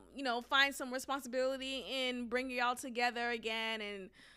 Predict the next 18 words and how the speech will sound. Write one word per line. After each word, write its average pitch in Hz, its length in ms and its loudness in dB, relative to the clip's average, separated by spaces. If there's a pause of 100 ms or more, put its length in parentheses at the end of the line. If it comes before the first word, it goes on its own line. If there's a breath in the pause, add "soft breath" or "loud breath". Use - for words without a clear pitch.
(920 loud breath)
child, 247 720 6
no, 214 360 -2
he 269 120 -4
didn't 311 240 0
do 202 40 -6
any 247 220 0
of 247 120 2
that. 233 360 6
He 330 120 0
actually 294 400 0
encouraged 240 880 2
for 226 920 2
us 226 220 -2
to 254 120 -6
part 233 340 0
ways. 208 420 0
And 196 240 -6
look, 156 360 -4